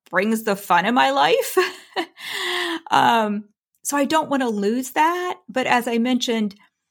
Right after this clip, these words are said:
in yesterday in day three's podcast, that sometimes I fall into the trap of overthinking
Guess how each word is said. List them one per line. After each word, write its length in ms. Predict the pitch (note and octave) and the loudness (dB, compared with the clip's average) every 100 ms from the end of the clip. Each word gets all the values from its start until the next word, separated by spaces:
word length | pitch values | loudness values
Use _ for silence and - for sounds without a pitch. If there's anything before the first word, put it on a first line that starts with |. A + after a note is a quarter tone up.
| _ _ - _ | _ _ -20 _
in 180 | A3+ G#3+ | 2 4
yesterday 480 | A#3+ E4 - G3+ F#3 | 4 0 -2 0 0
in 100 | G3 | 0
day 200 | A3 G#3+ | 0 -2
three's 460 | - A#3+ D#4+ E4+ | -2 -4 -2 -4
podcast, 920 | - G#3+ F3 F3 G3 E3 - - - _ _ - _ _ - | -2 -2 -2 -2 0 0 0 -4 -12 _ _ -20 _ _ -8
that 640 | F3+ A3+ A3 A3 - - - _ | 0 4 4 2 -4 -14 -14 _
sometimes 460 | - D4 C#4+ D#4+ D4 | -4 -4 -2 -2 2
I 120 | B3+ | 0
fall 240 | B3 A3+ | 2 2
into 220 | A3 G#3 G#3+ | 2 -2 0
the 100 | F#3 | -2
trap 440 | - G3+ G3 G#3 | 0 2 2 2
of 160 | G3 - | -2 0
overthinking 920 | G#3 F#3+ F3+ F3 - F#3 G3 D#4 F#4+ | 0 2 0 0 -4 -4 -2 -4 -6